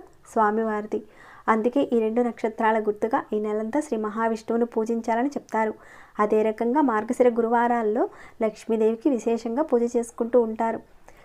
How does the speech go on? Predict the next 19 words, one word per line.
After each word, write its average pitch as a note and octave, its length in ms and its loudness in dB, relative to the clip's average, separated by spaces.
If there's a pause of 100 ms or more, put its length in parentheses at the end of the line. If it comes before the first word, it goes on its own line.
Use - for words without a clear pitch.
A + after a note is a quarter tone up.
(140)
కార్తీక A#3 420 2
మాస C#4+ 280 2
అమావాస్య C4 520 2
అయిపోయిన B3 320 2
తర్వాత B3 420 2
నుంచే B3 240 0
మార్గశిర A#3+ 460 -2
మాసం A#3 300 -2
ప్రారంభమవుతుంది. A3 840 -2 (760)
ఈ C4+ 80 8
మార్గశిర C4 560 2
లక్ష్మీ C4+ 340 2
అవార B3+ 240 6
వ్రతం B3 380 2
గనక A#3+ 180 -2 (120)
చూసుకున్నట్లయితే A#3+ 800 -2
ఒక - 220 -2
ఐదు A3+ 200 -2
వారాలు A3+ 320 0